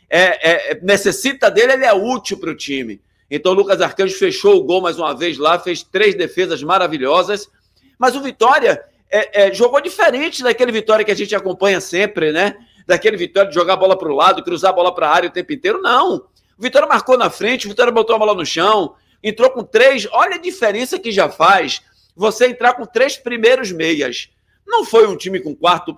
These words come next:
quatro meio-campistas, então, mas já tirou um atacante pra botar um meia. Adiantou o Mateuzinho,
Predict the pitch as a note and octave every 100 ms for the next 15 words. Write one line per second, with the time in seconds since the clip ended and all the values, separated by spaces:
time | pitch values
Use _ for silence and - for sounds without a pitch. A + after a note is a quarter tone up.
0 | - D#3+ E3 D3+ D3 D#3 B3 - F#3 G#3+
1 | F#3+ E3 G3+ A#3 A#3+ - _ _ _ -
2 | F3+ B3 B3+ A3+ A3+ C4+ C4 - G3+ G3+
3 | A3+ B3 C4 C4 A3 F#3+ A#3+ B3+ G3 F#3
4 | A#2+ - - D#3 F#3 F#3 F#3+ G3 F#3 G#3
5 | G3+ D#3 A3 B3